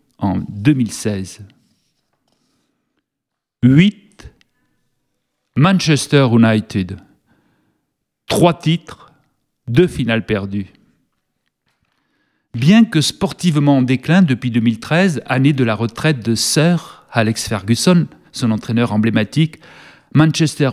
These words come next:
United reste une entreprise florissante. Fondé en dix-huit cent soixante-dix-huit,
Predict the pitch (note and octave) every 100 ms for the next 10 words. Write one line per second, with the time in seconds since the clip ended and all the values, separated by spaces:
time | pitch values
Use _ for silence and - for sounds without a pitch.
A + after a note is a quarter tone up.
0 | F3 D3 B2+ A#2+ C#3 B2+ C3 - _ -
1 | A2 D#3+ - A#2+ A2+ A#2+ - A#2+ - -
2 | G2+ G#2 - F#2+ G2 - - _ _ _
3 | _ _ _ _ _ - - F#3+ E3 G3
4 | D#3+ A#2+ G#2+ A2 B2 F3+ C#3+ D3 D#3 C#3+
5 | C#3 B2+ B2+ D#3+ G#3